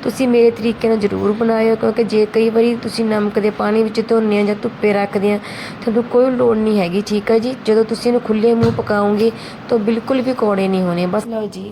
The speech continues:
ਹਰ ਚੀਜ਼ ਮੈਜ਼ਰਮੈਂਟ ਦੇ ਹਿਸਾਬ ਨਾਲ ਜੇ ਤੁਸੀਂ ਬਣਾਓਗੇ ਤਾਂ ਬਹੁਤ ਵਧੀਆ ਬਣ ਕੇ ਤਿਆਰ ਹੁੰਦੀ ਆ। ਇੱਕ ਦੋ ਮਿੰਟ ਹੋ ਗਏ ਨੇ ਆਪਾਂ ਨੂੰ ਪਿਆਜ਼ਾਂ ਨੂੰ ਭੁੰਨਦਿਆਂ ਨੂੰ ਤੇ ਹੁਣ ਆਪਾਂ ਇਹਦੇ ਵਿੱਚ ਪਾਵਾਂਗੇ ਹਰੀਆਂ ਮਿਰਚਾਂ ਤੇ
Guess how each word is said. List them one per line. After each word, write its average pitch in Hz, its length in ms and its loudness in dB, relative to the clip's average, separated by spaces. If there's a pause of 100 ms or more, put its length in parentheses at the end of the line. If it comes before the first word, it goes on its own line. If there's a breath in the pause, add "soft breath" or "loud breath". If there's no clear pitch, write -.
(140)
ਹਰ 233 140 2 (100)
ਚੀਜ਼ 269 220 -6
ਮੈਜ਼ਰਮੈਂਟ 240 560 -2
ਦੇ 247 100 -6
ਹਿਸਾਬ 240 320 -2
ਨਾਲ 226 120 -6
ਜੇ 220 140 -2
ਤੁਸੀਂ 220 260 -8
ਬਣਾਓਗੇ 220 500 -4
ਤਾਂ 226 160 -8
ਬਹੁਤ 208 360 -6
ਵਧੀਆ 214 320 -6
ਬਣ 208 200 -6
ਕੇ 196 220 -8
ਤਿਆਰ 185 240 -6
ਹੁੰਦੀ 170 360 -8
ਆ। 254 120 -6 (520 loud breath)
ਇੱਕ 254 200 -8
ਦੋ 254 160 0
ਮਿੰਟ 254 240 -6
ਹੋ 247 140 -2
ਗਏ 214 140 -8
ਨੇ 240 140 -2
ਆਪਾਂ 240 220 -6
ਨੂੰ 240 120 -4
ਪਿਆਜ਼ਾਂ 220 340 -6
ਨੂੰ 220 140 -6
ਭੁੰਨਦਿਆਂ 220 340 -6
ਨੂੰ 220 120 -4
ਤੇ 254 100 -8
ਹੁਣ 226 180 -4
ਆਪਾਂ 214 240 -8
ਇਹਦੇ 214 140 -8
ਵਿੱਚ 220 220 -8
ਪਾਵਾਂਗੇ 202 500 -4
ਹਰੀਆਂ 202 340 -4
ਮਿਰਚਾਂ 196 380 -6
ਤੇ 202 140 -10